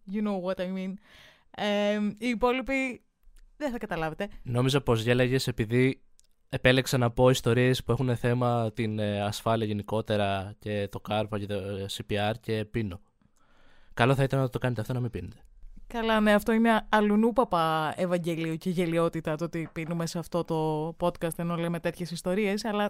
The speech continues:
Speaker 1: ναι. <laughs>
Speaker 2: Και εστιάζουμε, πίνουμε σε αυτό το podcast. Όχι ότι στα άλλα δεν έχουμε πιει.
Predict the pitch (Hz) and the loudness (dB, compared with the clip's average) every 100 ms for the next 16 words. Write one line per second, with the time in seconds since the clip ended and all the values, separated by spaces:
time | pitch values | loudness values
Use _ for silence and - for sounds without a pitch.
0 | - 208 - - 202 254 226 - - - | -2 -4 -4 -14 2 2 2 -2 -14 0
1 | - - 349 - - - - - - 131 | 0 0 -10 -14 -20 -18 -18 -6 -2 0
2 | 131 127 135 123 131 139 143 - 127 - | 4 4 2 4 4 6 4 4 2 2
3 | 131 110 101 - 110 - 139 143 - 147 | -2 -2 -2 -6 -12 0 0 0 0 2
4 | 127 117 107 104 98 - 104 160 | 4 2 -2 -6 -8 -6 -6 -6